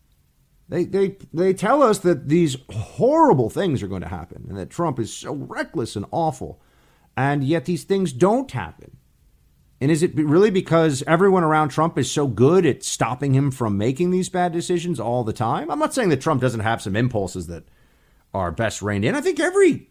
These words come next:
president probably has some ideas and impulses that his advisors around him, uh, recognize or, or are able to make him recognize are not the way to go.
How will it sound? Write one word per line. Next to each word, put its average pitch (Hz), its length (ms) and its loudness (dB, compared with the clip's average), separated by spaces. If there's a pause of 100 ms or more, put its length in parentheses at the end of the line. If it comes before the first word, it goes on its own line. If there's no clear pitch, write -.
president 135 460 2
probably 127 460 2
has 117 260 -2
some 117 160 -2
ideas 113 400 2
and 117 100 0
impulses 110 520 -2
that 110 100 -2
his 104 140 0
advisors 110 560 -2
around 107 400 -4
him, 92 280 -4 (840)
uh, 95 280 -8
recognize 104 1080 -4
or, 110 160 0
or 107 260 -2
are 131 240 0
able 143 320 6
to 117 160 -2
make 143 280 4
him 107 140 0
recognize 95 680 -6
are 95 340 -6 (1080)
not 120 320 0
the 123 60 0
way 110 180 4
to 98 60 -2
go. 87 440 -4